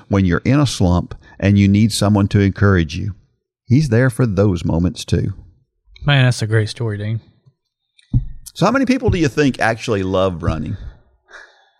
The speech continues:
Speaker 1: <clears throat> A lot of people run, but how many people just love running?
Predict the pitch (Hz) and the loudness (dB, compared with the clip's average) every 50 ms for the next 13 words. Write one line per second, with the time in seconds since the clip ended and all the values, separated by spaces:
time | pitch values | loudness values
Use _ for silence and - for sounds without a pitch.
0 | _ _ _ _ _ _ _ _ _ _ _ _ _ _ - 180 - 175 190 - | _ _ _ _ _ _ _ _ _ _ _ _ _ _ -12 -6 -4 -4 -4 -4
1 | - - - - - 302 226 240 247 254 247 226 196 190 190 139 110 104 113 135 | -8 -8 -2 0 2 2 2 2 0 0 2 2 4 4 4 4 2 0 0 -2
2 | 147 147 - - - - - - 117 113 107 98 87 - _ _ - 175 202 226 | -4 -8 -10 -14 -18 -18 -18 -14 -6 -2 -2 -2 -2 -4 _ _ -6 -4 -2 -2
3 | 226 - 208 151 120 110 101 113 113 110 - - 98 95 98 101 104 101 98 95 | -2 -2 -2 0 0 -2 0 0 -2 -4 -4 -8 -4 0 2 2 2 2 2 0
4 | 87 87 85 85 90 82 71 - - | 0 -2 -4 -6 -6 -6 -6 -8 -14